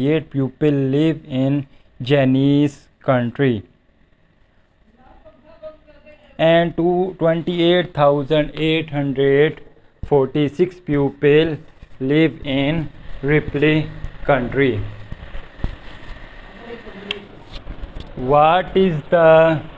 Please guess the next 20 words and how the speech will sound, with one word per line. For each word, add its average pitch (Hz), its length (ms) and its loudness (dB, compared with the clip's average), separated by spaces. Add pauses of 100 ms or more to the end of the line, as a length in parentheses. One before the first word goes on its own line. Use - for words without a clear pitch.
(1600)
estimated 165 1000 0
population 147 760 2 (120)
of 139 200 -2 (160)
both 147 440 4
countries 139 920 0 (240)
combined? 120 920 0 (1800)
So - 180 0 (240)
यहाँ 139 340 0
पे 147 120 0
वो 147 200 2
कह 135 160 4
रहा 131 120 2
है 139 140 6
कि, 143 220 0
अ, 131 840 2 (580)
ट्वेंटी 151 480 2
थे-, 147 480 2
था, 139 200 0 (240)
ट्वेंटी 151 320 2
सेवन 156 440 2